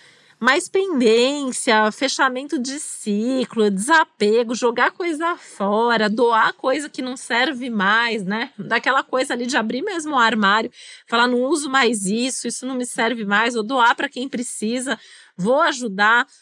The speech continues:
o outro. Então, acho que pode ser uma semana muito legal, assim, pra todos esses processos de fechamento, finalização e, e também de desapego, né?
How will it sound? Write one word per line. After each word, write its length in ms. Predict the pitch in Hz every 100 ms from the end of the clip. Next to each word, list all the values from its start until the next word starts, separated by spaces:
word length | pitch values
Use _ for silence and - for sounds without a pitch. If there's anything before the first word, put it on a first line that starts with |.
| _
o 80 | 202
outro. 600 | 220 202 208 262 254 269
Então, 160 | 220 254
acho 120 | -
que 120 | -
pode 220 | - 262
ser 80 | 285
uma 100 | 262
semana 340 | 269 262 254 254
muito 260 | 262 381
legal, 420 | 392 311 240 247
assim, 200 | 247 -
pra 140 | 233 220
todos 200 | 302 392
esses 280 | 330 294 -
processos 840 | 247 240 - 240 247 - 247 214
de 220 | 226 240
fechamento, 680 | 240 226 233 226 214 226 254
finalização 920 | - 220 214 214 214 202 - 233 233 - - _ _ _ _
e, 200 | 214 247 - -
e 140 | 277
também 340 | 269 254 254
de 200 | 269 269
desapego, 840 | 247 269 254 294 320 226 185 175 190 _ -
né? 300 | 196 240